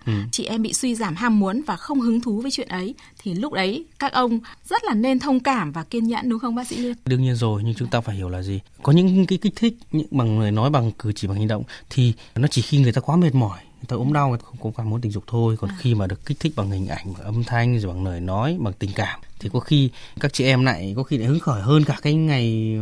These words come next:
Speaker 1: gần rụng trứng chẳng hạn. Tức là nó có rất nhiều yếu tố để làm cho người phụ nữ tăng ham muốn.
Speaker 2: Vâng.
Speaker 1: Dù là người ta đã giảm bây giờ đến đáy rồi, nhưng mà nhiều khi bộc phát, bởi vì chu kỳ hormone cũng đi theo ngày đấy, nhưng mà trong một ngày nó cũng theo giờ cơ mà.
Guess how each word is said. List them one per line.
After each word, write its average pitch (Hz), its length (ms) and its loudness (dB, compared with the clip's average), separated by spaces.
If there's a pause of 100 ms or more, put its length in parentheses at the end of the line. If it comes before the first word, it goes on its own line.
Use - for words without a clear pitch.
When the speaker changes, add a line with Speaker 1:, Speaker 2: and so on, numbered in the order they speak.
Speaker 1:
gần 120 140 2
rụng 139 140 0
trứng 151 180 2
chẳng 180 100 2
hạn. 143 200 -4 (440)
Tức 160 120 0
là 135 80 6
nó 120 120 4
có 139 140 4
rất 175 160 6
nhiều 123 180 6
yếu 120 140 4
tố 123 200 4
để 156 220 2
làm 107 200 -2
cho 117 160 0
người 110 160 2
phụ 110 180 -4
nữ 120 180 0
tăng 123 120 0
ham 117 180 0
muốn. 110 180 0 (180)
Speaker 2:
Vâng. 196 140 -10 (120)
Speaker 1:
Dù 113 180 4
là 107 100 2
người 101 180 0
ta 110 100 2
đã 113 180 0 (340)
giảm 131 540 -4
bây 135 100 2
giờ 127 100 2
đến 117 120 2
đáy 147 220 6
rồi, 196 200 4
nhưng 156 160 0
mà 143 100 0
nhiều 143 180 2
khi 170 140 -4
bộc 156 180 0
phát, 214 260 -2 (520)
bởi 143 120 2
vì 139 140 4
chu 175 180 -2
kỳ 151 160 2
hormone 175 480 2
cũng 175 100 -2
đi 180 160 4
theo 170 120 4
ngày 156 240 2
đấy, 156 100 2
nhưng 175 180 0
mà 151 180 -2
trong 156 180 0
một 139 100 2
ngày 135 200 0
nó 131 100 -4
cũng 156 100 -8
theo 147 140 -4
giờ 120 280 -2
cơ 127 60 -8
mà. 113 100 -6